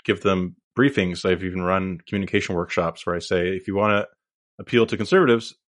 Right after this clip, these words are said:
talk about how the child tax credit and child benefits reduce abortion rates."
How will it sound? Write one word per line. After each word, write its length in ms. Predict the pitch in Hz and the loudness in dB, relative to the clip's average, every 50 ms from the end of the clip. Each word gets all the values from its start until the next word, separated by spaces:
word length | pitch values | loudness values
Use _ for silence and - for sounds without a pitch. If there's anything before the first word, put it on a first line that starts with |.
| _ _ _ _ | _ _ _ _
talk 240 | - 107 104 104 - | -2 -2 -2 0 0
about 280 | - 104 104 117 117 - | 2 2 2 2 2 0
how 380 | 104 95 92 98 104 110 - _ _ _ _ _ _ _ - | 0 0 2 0 0 -2 -6 _ _ _ _ _ _ _ -10
the 40 | - | -4
child 260 | - 98 92 98 - | 0 0 0 0 0
tax 220 | - 95 95 - | -2 -4 -4 -4
credit 320 | - - 90 95 107 - _ _ _ _ _ - | -8 -6 -6 -6 -6 -8 _ _ _ _ _ -12
and 180 | 101 98 90 | -12 -12 -8
child 220 | - - 95 95 92 | -2 0 0 0 2
benefits 480 | 95 92 92 90 - 101 - - - - - | 0 -2 -4 -4 -6 -6 -6 -8 -14 -10 -6
reduce 500 | 101 98 95 95 95 92 - - - _ - | -4 -2 -2 -2 -2 -4 -6 -12 -16 _ -10
abortion 360 | 110 113 147 160 - - 104 | -4 0 0 0 0 0 -4
rates." 380 | 92 92 87 - - - - | -4 -4 -6 -10 -14 -20 -20